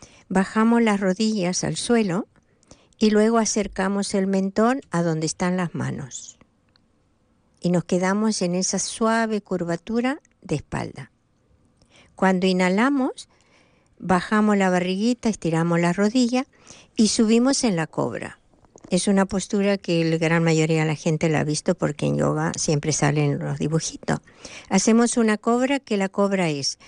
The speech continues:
las manos siempre están en el mismo sitio. Simplemente estiramos los brazos, estiramos la columna y la vamos arqueando, como si hubiera algo importante en el cielo y que tenemos que mirarlo. Y miramos el cielo,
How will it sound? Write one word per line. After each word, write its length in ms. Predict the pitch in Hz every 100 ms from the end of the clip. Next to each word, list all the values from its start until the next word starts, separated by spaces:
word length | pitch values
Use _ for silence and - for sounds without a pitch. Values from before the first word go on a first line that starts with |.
| -
las 180 | 180 151
manos 340 | 160 165 160
siempre 500 | - 254 285 294 -
están 280 | 247 208 214
en 120 | 208
el 60 | 190
mismo 300 | 180 165 165
sitio. 400 | - 135 - 151
Simplemente 760 | - 240 226 185 147 135 -
estiramos 500 | 151 - 170 180 180
los 140 | 180 185
brazos, 520 | 220 262 - 311 381 - _ - - _ - _
estiramos 500 | 190 - 190 196 202
la 140 | 196 190
columna 600 | - 208 220 247 269 294
y 40 |
la 140 | 208 196
vamos 440 | 202 214 226 226
arqueando, 640 | 180 180 - 147 139 143 151
como 280 | 185 180
si 260 | 170 - 185
hubiera 520 | 180 185 214 220 208
algo 220 | 214 208
importante 720 | 190 170 170 165 175 175 175
en 120 | 170 160
el 100 | 151
cielo 360 | - 214 226
y 40 | 233
que 140 | 180
tenemos 360 | 170 165 160 156
que 180 | -
mirarlo. 600 | 156 156 143 143 156 240 - _ _ _ _ _ _ _ _ _ _
Y 120 | 185
miramos 500 | 175 160 160 156 -
el 80 | 139
cielo, 540 | - - 139 160 302